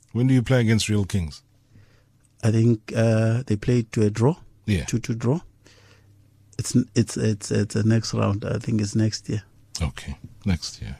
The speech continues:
Speaker 1: Okay. Yeah, they did play. All right. Looking forward to all of those games. But I think Utongati should give you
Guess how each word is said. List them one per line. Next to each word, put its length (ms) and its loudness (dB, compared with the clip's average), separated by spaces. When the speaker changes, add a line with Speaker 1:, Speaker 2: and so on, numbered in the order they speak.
Speaker 1:
Okay. 280 -10
Yeah, 220 -2
they 140 -4
did 280 -8
play. 200 -10
All 140 2
right. 340 -6
Looking 260 0
forward 320 -2
to 100 0
all 140 8
of 60 6
those 240 2
games. 280 0
But 120 2
I 60 4
think 220 4
Utongati 500 4
should 200 -2
give 180 2
you 300 2